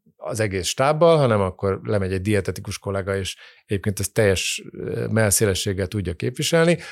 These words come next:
Ha, ha ilyen nagyjából ötszáz fős, ö, ö, rendezvényt valahol meg lehet szervezni, és erre egyébként művelődési házaktól kezdve egy csomó ilyen e-mailt kapunk, hogy cégek meghívnak egy csomó, gyakorlatilag minden héten megyünk valahova. Ennek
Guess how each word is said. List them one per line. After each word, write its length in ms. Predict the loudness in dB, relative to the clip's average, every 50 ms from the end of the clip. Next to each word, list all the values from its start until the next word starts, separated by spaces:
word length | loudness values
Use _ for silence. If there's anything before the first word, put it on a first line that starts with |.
| -16 -18 -20 -20 _
Ha, 360 | _ 2 4 4 4 4 2 2
ha 160 | 4 6 6
ilyen 160 | 6 6 6
nagyjából 500 | 6 6 6 6 6 6 6 6 6 6
ötszáz 440 | 6 6 4 4 2 4 4 2 2
fős, 460 | 0 0 0 2 2 0 -2 -4 -6 -6
ö, 240 | -4 -2 0 0 0 0
ö, 240 | 0 0 0 0 0 -4 -8 -20 -20 -20 _ _ _
rendezvényt 680 | -6 0 2 4 4 6 6 6 4 6 4 4 4 4
valahol 300 | 6 6 6 6 6 4
meg 180 | 4 2 2
lehet 180 | 2 0 2 2
szervezni, 340 | 2 4 4 4 4 4 2
és 120 | 2 4
erre 160 | 4 4 6
egyébként 300 | 4 4 4 2 0 2
művelődési 520 | 4 4 4 4 4 4 4 2 2 2 2
házaktól 380 | 2 2 2 0 -2 -2 -4
kezdve 180 | -2 0 -2 -2
egy 60 | -2
csomó 200 | 0 0 2 2
ilyen 140 | 4 2 2
e-mailt 300 | 0 0 0 -2 -4 -4
kapunk, 380 | -4 -6 -8 -6 -6 -10 -8 -6
hogy 180 | -6 -8 -8 -8 -10 -16 -20 -20 -16 _ 0
cégek 540 | 4 6 6 6 6 6 4 2 0 -6 -14 -10 -10 -8 -8 -6
meghívnak 580 | -8 -8 -8 -8 -8 -6 -4 -4 -6 -6 -8 -12 -10 -10
egy 120 | -10 -8
csomó, 420 | -4 -2 0 0 2 0 0 -2 -4 -4
gyakorlatilag 360 | -2 0 2 2 2 2 4 4
minden 180 | 6 6 4 4
héten 340 | 4 2 0 -2 -2 -4
megyünk 300 | -4 -2 -4 -4 -6 -6
valahova. 460 | -4 -2 -2 0 0 2 2 2 0 0 -4 -18 -20 -20 -20 _ 0
Ennek 380 | 2 2 2 2 0 -2 -12